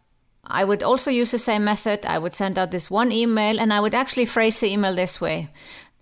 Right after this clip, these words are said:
"I'm creating new content, and, you know, I would really love to create content that is relevant to your interests. Please click on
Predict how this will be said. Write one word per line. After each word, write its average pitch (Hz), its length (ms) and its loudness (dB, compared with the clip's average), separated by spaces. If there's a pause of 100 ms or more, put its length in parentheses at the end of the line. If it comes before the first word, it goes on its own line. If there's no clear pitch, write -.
(160)
"I'm 202 140 2
creating 330 320 0
new 339 140 0
content, 208 1000 0 (100)
and, 185 340 -2
you 202 80 0
know, 170 320 0
I 202 140 2
would 190 180 -2
really 247 300 2
love 190 320 2
to 220 100 -4
create 208 240 -2
content 196 400 -2
that 180 160 -2
is 180 160 -4
relevant 185 540 0
to - 120 -4
your 190 220 2
interests. - 800 -2 (680)
Please 254 420 2
click 226 360 -2
on 202 380 2